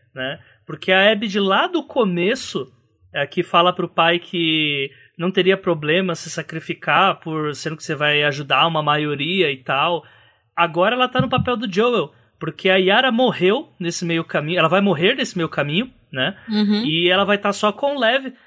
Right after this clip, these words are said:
Speaker 1: e é a pessoa que ela mais se importa, porque ela perdeu todos os am-, ela,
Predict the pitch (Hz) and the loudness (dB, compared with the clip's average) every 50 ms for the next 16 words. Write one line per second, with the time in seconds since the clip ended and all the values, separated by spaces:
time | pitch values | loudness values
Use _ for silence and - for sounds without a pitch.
0 | _ _ _ 196 202 220 214 202 208 226 247 254 240 - _ - 254 247 - - | _ _ _ -2 0 2 2 4 4 4 2 0 -2 -6 _ -4 -4 -4 -2 -2
1 | 233 240 233 - 269 269 247 240 262 269 262 - - 330 330 - 262 254 294 294 | -2 -4 -2 -2 -2 -2 0 0 -2 -2 -4 -6 -8 -6 0 2 4 4 4 2
2 | - 202 170 175 - - 185 196 196 254 247 214 170 214 311 339 - 302 220 196 | -2 -6 -8 -4 -2 0 0 0 2 0 0 2 2 0 -2 -2 -4 -6 -6 -4
3 | 175 180 185 175 175 165 170 165 165 156 160 143 131 135 | -4 -2 0 2 2 0 2 0 2 2 2 0 -2 -10